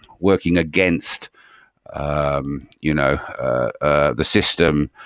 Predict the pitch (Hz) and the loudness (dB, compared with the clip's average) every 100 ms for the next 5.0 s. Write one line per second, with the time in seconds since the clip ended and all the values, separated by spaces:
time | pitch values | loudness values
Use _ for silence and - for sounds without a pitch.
0 | - _ - 80 - 76 85 69 78 80 | -20 _ 0 0 0 0 0 2 2 2
1 | - 76 73 82 80 78 80 82 78 65 | 2 2 4 4 4 2 4 4 4 2
2 | 73 - 76 73 80 73 76 78 73 64 | 0 0 2 2 2 2 4 4 4 2
3 | - - 82 78 80 80 80 78 - - | -2 2 4 6 6 4 4 2 -4 -16
4 | - - - - - 147 139 131 131 139 | -16 -16 -18 -14 2 4 6 6 4 4